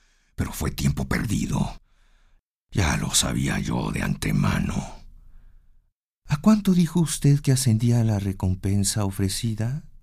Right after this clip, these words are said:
preguntó Dupin. "Pues... a mucho dinero. Muchísimo. No quiero decir exactamente cuánto, pero eso sí,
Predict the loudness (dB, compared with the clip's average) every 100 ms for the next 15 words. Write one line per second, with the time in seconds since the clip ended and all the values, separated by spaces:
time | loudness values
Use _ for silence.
0 | -20 _ _ _ _ _ -6 0 2 2
1 | 2 2 2 2 0 -2 -2 -2 -4 -8
2 | -12 -20 _ _ _ _ _ _ _ _
3 | _ _ -8 -4 -2 -2 0 2 4 4
4 | 2 2 2 2 2 0 -8 -20 -20 -20
5 | -16 -14 -12 -10 -2 0 0 -2 0 8
6 | 12 12 10 4 0 0 0 0 -2 -6
7 | _ _ _ _ _ _ _ -16 -14 -6
8 | -6 -4 0 6 6 8 8 8 8 4
9 | 0 -2 -6 -14 -20 -20 -20 -20 -20 -18
10 | -14 -10 -8 -8 2 2 4 4 4 2
11 | 0 4 4 4 4 4 4 0 -2 0
12 | 0 0 -4 -4 0 2 4 2 -2 -6
13 | -10 -14 _ -20 _ -20 -8 -2 0 2
14 | 2 2 2 -4